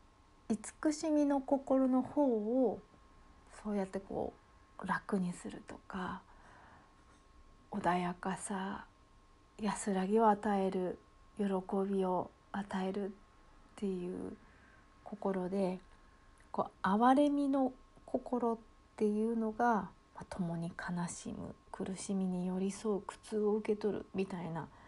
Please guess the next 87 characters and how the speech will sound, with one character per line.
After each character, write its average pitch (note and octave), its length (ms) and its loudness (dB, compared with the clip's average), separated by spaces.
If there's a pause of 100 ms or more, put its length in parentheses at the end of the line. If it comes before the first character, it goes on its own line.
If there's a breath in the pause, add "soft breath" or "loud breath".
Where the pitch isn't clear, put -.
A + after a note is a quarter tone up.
(400 loud breath)
風 G3 140 -4
に F#3 200 -6
書 - 80 -14
か F#3 140 0
れ F#3 100 -2
て - 160 -12
い - 40 -6 (180)
て、 E3+ 260 -6 (2500 loud breath)
ま A#3 80 0
あ、 G#3 80 -2
こ A3 100 -2
の、 G3+ 300 4 (800)
そ - 160 -10
う、 - 40 -10 (320)
言 - 80 -12 (200)
葉 D4+ 80 4
の D4+ 100 6
定 D4 160 6
義 G3+ 100 2
っ F#3 40 -6
て F3 100 -2
難 F3 140 0 (200)
し - 140 -4
い - 20 -6
で - 60 -8
す - 80 -14
ね。 F#3+ 80 -4
憐 D#3+ 220 0
れ E3 100 0
み F3 140 -2
と - 120 -6
か F3+ 120 -2
同 F#3+ 260 -2
情 F#3+ 140 -6
と F#3 100 -4
か、 - 120 -12
こ F3+ 160 0
う、 F#3+ 60 0
ち - 160 -8
ょ - 40 -4
っ - 20 -8
と - 80 -2
一 F#3+ 60 -2
個 - 160 -10
ニ G3 180 0
ュ G3+ 40 6
ア G3+ 100 8
ン G3+ 80 8
ス G#3+ 140 0
が G#3+ 100 2
い G3 80 4
ろ G3+ 120 2
い G3 40 0
ろ G3+ 60 -2
違 G3 180 -4 (160)
う F#3+ 60 -2
け - 140 -8
ど、 G3 280 2 (760)
ま A3 340 2
あ、 - 80 -20 (380 soft breath)
便 G#3+ 200 10
宜 G3+ 100 4
上 F#3+ 120 2
ち G3+ 40 0
ょ - 20 -2
っ G3+ 40 -6
と - 100 -6
憐 F3 240 2
れ F#3 120 4
み F#3 140 2
っ - 20 0
て - 220 -8
い F3+ 60 0
う F#3+ 80 -6
言 G3 180 -2
葉 - 80 0
を - 40 0
使 - 240 -8
い F#3 60 -4
た - 120 -6
い F#3 60 -4
と F3+ 100 -6
思 F3+ 160 -4
い F#3 40 -4
ま F3+ 140 -4
す - 140 -10
が、 - 300 -4